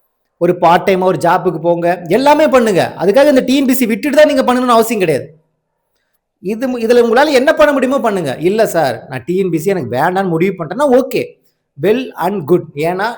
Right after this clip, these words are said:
நீங்க அடுத்த கட்டத்துக்கு போறதுக்கு இன்னொரு ஆப்ஷன் இருக்குன்னா நீங்க ட்ரை பண்ணுங்க. அதுல நீங்க மேல வாங்க. ஏதோ ஒரு இடத்துல, ஏதோ ஒரு விஷயத்துல நம்ம தொடர் முயற்சி கொடுக்கும்போது கண்டிப்பா நம்ம மேல வந்துருவோம், அதுல சக்சஸ் பண்ணிடுவோம். அப்ப இங்க இருக்கக்கூடிய விமர்சனங்களுக்கு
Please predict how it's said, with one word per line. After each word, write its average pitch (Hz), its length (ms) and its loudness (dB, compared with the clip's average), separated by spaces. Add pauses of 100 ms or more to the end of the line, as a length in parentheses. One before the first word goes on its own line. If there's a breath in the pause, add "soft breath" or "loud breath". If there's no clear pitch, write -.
நீங்க 151 180 -10
அடுத்த 262 360 -2
கட்டத்துக்கு 247 440 -4
போறதுக்கு 220 380 -4
இன்னொரு 214 240 -4
ஆப்ஷன் 233 320 -4
இருக்குன்னா 233 380 -2
நீங்க 320 180 -2
ட்ரை 254 200 -2
பண்ணுங்க. 185 420 -4 (640)
அதுல 226 360 -2
நீங்க 269 180 0
மேல 240 300 2
வாங்க. 175 400 -2
ஏதோ 156 220 2
ஒரு 294 180 6
இடத்துல, 247 380 0
ஏதோ 202 160 0
ஒரு 254 140 4
விஷயத்துல 208 560 -4 (400)
நம்ம 202 360 -2 (280)
தொடர் 180 280 -2
முயற்சி 214 380 0
கொடுக்கும்போது 202 580 -4
கண்டிப்பா 185 320 -2
நம்ம 175 280 -2
மேல 175 160 0
வந்துருவோம், 156 300 -6 (540)
அதுல 143 180 -10 (100)
சக்சஸ் 214 300 -2
பண்ணிடுவோம். 165 420 -2 (1600)
அப்ப 208 300 0
இங்க 233 320 2
இருக்கக்கூடிய 247 480 2
விமர்சனங்களுக்கு 262 1080 0